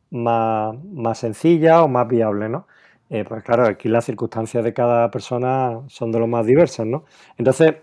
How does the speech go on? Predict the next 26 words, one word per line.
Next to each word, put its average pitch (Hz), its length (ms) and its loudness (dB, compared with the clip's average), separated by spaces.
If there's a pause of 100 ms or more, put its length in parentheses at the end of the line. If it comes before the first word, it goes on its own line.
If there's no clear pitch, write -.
hay 147 160 6
diferentes 180 480 4
factores 170 640 2
que 143 140 -2
permiten 135 640 0 (120)
la 131 200 4
movilidad 120 460 2
del 123 120 2
profesorado 117 580 -2 (540)
y, 120 480 2
y 127 140 6
eso 127 200 4
es 147 40 4
lo 147 120 2
que 143 100 0
genera 127 420 0
la... 120 360 0 (180)
Luego 120 160 4
están, 139 260 0
por 131 140 0
supuesto, 139 340 2
los 160 140 6
interinos 131 480 2
y 143 40 0
las 139 140 0
interinas. 127 600 -2